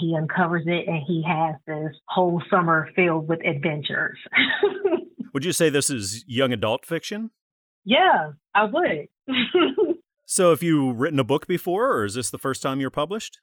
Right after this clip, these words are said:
Speaker 1: This is my first book, and this is my first time being published. Yes, sir.
Speaker 2: What kind of feeling does it give you now your book is on shelves and people are reading it?
Speaker 1: Disbelief and, like,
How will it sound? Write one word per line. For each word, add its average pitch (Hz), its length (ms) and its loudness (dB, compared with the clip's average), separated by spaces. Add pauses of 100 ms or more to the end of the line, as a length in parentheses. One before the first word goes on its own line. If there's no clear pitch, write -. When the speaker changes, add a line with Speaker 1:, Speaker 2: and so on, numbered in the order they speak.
(280)
Speaker 1:
This 214 340 2 (120)
is 196 180 4
my 175 240 2
first 208 300 2
book, 320 240 2 (200)
and 165 180 0
this 175 100 -2
is 175 120 -2
my 165 260 2
first 175 200 0
time 175 200 2
being 175 260 0
published. 156 420 -2 (300)
Yes, 147 240 -8
sir. 143 320 -2 (240)
Speaker 2:
What 123 120 -8
kind 185 140 0
of 127 60 -4
feeling 190 320 -2
does 160 140 -2
it 139 100 -2
give 196 180 0
you 185 100 -2
now 127 160 0
your 113 160 -4
book 202 260 -4
is 123 140 -4
on 139 180 -2
shelves 160 600 -2 (120)
and 95 260 -6
people 120 260 -6
are 98 100 -4
reading 110 320 -6
it? 131 140 -8 (420)
Speaker 1:
Disbelief 240 720 2 (560)
and, 185 160 2
like, 175 280 4